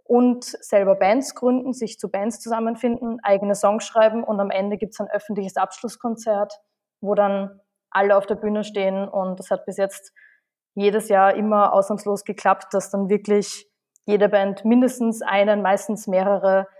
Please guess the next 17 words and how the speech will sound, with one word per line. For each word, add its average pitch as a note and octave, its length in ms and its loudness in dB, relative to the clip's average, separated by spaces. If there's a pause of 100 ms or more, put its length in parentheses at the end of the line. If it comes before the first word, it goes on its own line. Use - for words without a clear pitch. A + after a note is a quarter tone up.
(320)
selber F#3+ 300 2
geschriebene F#3+ 440 -2
Songs F#3 340 -6
dann F3+ 120 -6
auch - 160 -8
präsentiert F#3+ 500 -4
haben. F#3 300 -6 (580)
Was G#3 200 2
im A3+ 100 2
Vorhinein G#3+ 440 2
sehr, G3 440 4 (640)
äh, F#3+ 320 6 (120)
unglaublich A3 720 2
wirkt C#4 340 2
so, C4 240 6
also G#3 300 2
das, - 340 -14